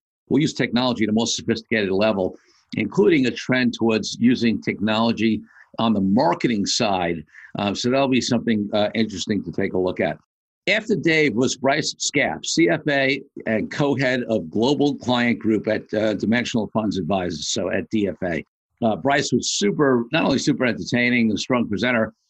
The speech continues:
but D F A does some amazing analyses of all of the firms on that platform and, and, you know, ver-, uh, and how they grow and what the different percentages, uh, are and, uh, and things like that. And, uh, I, I can't even come close to,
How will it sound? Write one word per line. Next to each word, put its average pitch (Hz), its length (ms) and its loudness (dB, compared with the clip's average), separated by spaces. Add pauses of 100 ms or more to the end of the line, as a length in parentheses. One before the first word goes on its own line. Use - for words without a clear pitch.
(200)
but 131 220 0 (160)
D - 180 2
F 160 160 0
A 151 280 2 (220)
does 123 360 0
some - 320 -2 (140)
amazing 151 440 4
analyses 117 600 0
of 107 300 -2
all 143 180 0
of 110 100 -2
the 113 120 0
firms 117 260 -2
on 107 60 0
that 90 180 -4
platform 131 520 0
and, 87 160 -4 (400)
and, 104 300 -2
you 123 60 4
know, 110 100 2
ver-, 120 280 0
uh, 117 200 0
and 107 140 0
how 127 160 0
they 120 140 2
grow 123 520 2
and 104 100 0
what 117 160 -2
the 117 80 -2
different 117 340 0
percentages, 123 720 2 (580)
uh, 117 240 2
are 123 520 2
and, 104 380 0
uh, 104 360 0 (580)
and 110 140 -2
things 123 160 -2
like 98 180 -2
that. 113 320 0
And, 113 320 0
uh, 113 200 0 (200)
I, 113 160 -4
I 127 80 0
can't 175 180 0
even 135 120 0
come 117 180 0
close 139 380 0
to, 117 400 0